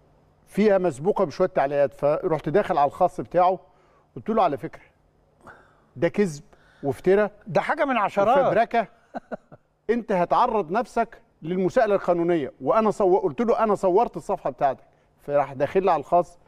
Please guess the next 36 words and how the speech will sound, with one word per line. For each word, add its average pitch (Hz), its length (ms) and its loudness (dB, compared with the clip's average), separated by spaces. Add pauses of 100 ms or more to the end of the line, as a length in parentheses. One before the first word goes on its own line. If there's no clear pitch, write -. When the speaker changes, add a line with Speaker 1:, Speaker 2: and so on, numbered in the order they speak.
(320)
Speaker 1:
"انا 156 140 0
بعتذر 156 460 2
جدًا 175 380 0 (280)
وانا 151 240 0
هشيلها 170 320 2
فورًا". 196 420 2 (380)
قلت 147 180 -6
له: 202 140 0
"انت 180 140 -4
بتدي 233 360 -2
الحق 190 300 0
للمهندس 175 420 0
عادل 190 220 0
انه 185 200 2
يقاضيك 165 340 -2
فورًا، 185 400 0 (500)
لانك 165 380 -2
انت 254 80 4
Speaker 2:
واحنا 240 260 0
هنقاضي 302 320 2
مين 294 200 -2
ولا 214 200 2
Speaker 1:
ت-، - 20 -2
Speaker 2:
مين 240 180 -4
يا 214 100 2
Speaker 1:
ت-، - 40 0
Speaker 2:
استاذ 226 260 -2
إبراهيم؟ 247 200 2
Speaker 1:
تنسب 185 240 -2
حاجه 226 300 -2
لنفسك". 214 460 -4
Speaker 2:
انا 220 240 0
اناشد 208 440 0
الضمائر 151 580 0
Speaker 1:
آه. - 20 -4
Speaker 2:
بقى، 165 360 0